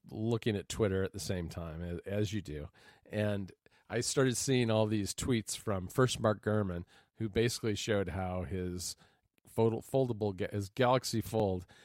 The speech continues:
had the, the screen, the left-hand side died, and then it progressively died more and more on the right-hand side.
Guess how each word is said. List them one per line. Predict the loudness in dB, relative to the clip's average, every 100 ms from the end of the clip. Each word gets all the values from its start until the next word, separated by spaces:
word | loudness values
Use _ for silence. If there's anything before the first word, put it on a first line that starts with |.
| _
had | -2 0 2 -2
the, | -4 -8 -10 _ -6
the | -4
screen, | -2 0 2 2
the | 2
left-hand | 0 0 2 2 2
side | 2 2 0
died, | -4 -4 -6 -8 -10 -12 -2
and | -2
then |
it | 0
progressively | -2 0 0 0 -2 -2
died | -2 -2 -4
more | -2 -2 -2
and | -2
more | -2 -4
on | -4
the | -4
right-hand | -2 -2 -2 -6
side. | -6 -6 -6 -10